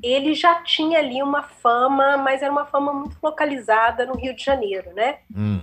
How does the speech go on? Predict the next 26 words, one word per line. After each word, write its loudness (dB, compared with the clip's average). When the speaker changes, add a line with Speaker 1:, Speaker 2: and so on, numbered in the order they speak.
Speaker 1:
Com -6
a 0
revista -6
Diretrizes, -2
com -6
aquela -6
turma -6
lá, -2
que -14
inclusive -16
incluía -6
o -6
Carlos -6
Lacerda, 2
que -2
é, 2
que -6
era 0
um -6
grande 0
amigo -4
dele -4
ali -6
nos -10
anos -10
trinta, -8